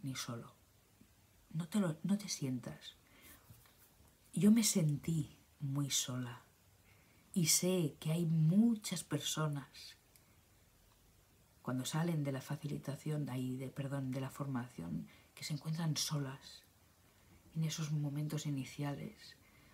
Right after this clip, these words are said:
donde todo es un reto. Entonces,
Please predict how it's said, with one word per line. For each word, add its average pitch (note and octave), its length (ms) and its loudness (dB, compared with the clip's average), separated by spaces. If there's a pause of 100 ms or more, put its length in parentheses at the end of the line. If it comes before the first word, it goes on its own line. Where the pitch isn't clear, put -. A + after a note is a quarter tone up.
(220)
donde D3+ 220 -2
todo D#3+ 220 -4
es D3+ 80 -4
un D3 160 2
reto. C3+ 340 -6 (1500)
Entonces, D#3 420 -8